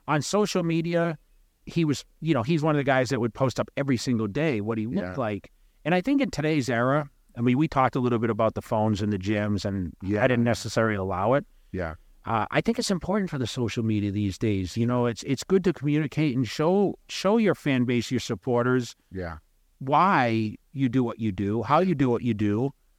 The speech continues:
Speaker 1: a systematic approach every day. And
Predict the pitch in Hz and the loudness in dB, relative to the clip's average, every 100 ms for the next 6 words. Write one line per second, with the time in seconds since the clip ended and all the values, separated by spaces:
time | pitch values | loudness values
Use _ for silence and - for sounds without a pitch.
0 | _ - 120 190 180 170 143 127 123 - | _ -8 -2 0 0 2 2 2 -2 0
1 | 123 117 107 117 113 101 107 120 160 _ | 0 0 0 0 2 2 2 2 -2 _
2 | _ _ _ _ - 123 117 113 113 | _ _ _ _ -2 0 2 2 0